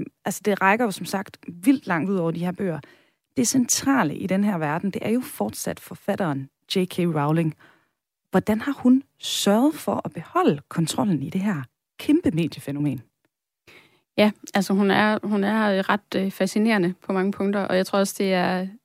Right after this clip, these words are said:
Speaker 2: altså, at hun har også været en af de, altså, en af grundene til, at jeg har syntes, det var interessant at arbejde med det her,
Speaker 1: Mm.
Speaker 2: øh, fordi at hun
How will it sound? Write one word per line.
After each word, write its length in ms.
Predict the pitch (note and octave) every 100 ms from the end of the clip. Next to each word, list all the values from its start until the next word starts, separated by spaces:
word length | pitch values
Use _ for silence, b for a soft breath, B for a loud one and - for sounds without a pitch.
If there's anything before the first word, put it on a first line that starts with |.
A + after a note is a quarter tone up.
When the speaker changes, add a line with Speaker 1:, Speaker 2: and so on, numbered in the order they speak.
| -
Speaker 2:
altså, 260 | F#3+ F#3+ F3+
at 160 | F#3+ F#3
hun 160 | G#3+
har 160 | G#3 F#3
også 140 | G3+
været 200 | F#3+ F#3
en 60 | F#3+
af 100 | F3
de, 260 | F#3+ F#3+ G#3+
altså, 240 | G3+ F#3 F3+
en 100 | G3+
af 60 | F#3+
grundene 240 | F#3+ G#3
til, 120 | G#3+ F3
at 120 | E3+
jeg 220 | F#3 F#3 - C4 - - _ -
har 100 | F#3
syntes, 220 | F#3+ G#3 -
det 80 |
var 60 | F3+
interessant 420 | F3 F#3 A3 G3+
at 60 | -
arbejde 380 | G3+ G#3+ F#3+ F3
med 80 |
det 160 | E3+ F#3
her, 240 | F#3 F#3
Speaker 1:
Mm. 60 | F#3 F#3 F3 -
Speaker 2:
øh, 60 | -
fordi 440 | - F#3+ A3 G3+ -
at 120 | F3
hun 400 | F3 F#3 F#3